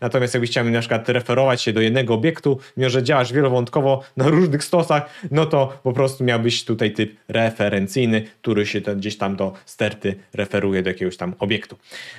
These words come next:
E, i teraz zobaczmy na inny przykład. Jak widzisz, teraz mam return value,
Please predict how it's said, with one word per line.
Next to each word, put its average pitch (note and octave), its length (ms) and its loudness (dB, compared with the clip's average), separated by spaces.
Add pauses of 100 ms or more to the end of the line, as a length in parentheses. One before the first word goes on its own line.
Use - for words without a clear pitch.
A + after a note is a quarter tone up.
E, G2 300 -2
i C3 60 -6
teraz G3+ 240 2
zobaczmy D#3 380 2
na G#2 220 0
inny B2+ 240 2
przykład. - 480 -4 (400)
Jak B2 100 -2
widzisz, G#3+ 220 0
teraz F3 220 2
mam C#3+ 300 0
return F#3 380 2
value, C3 440 0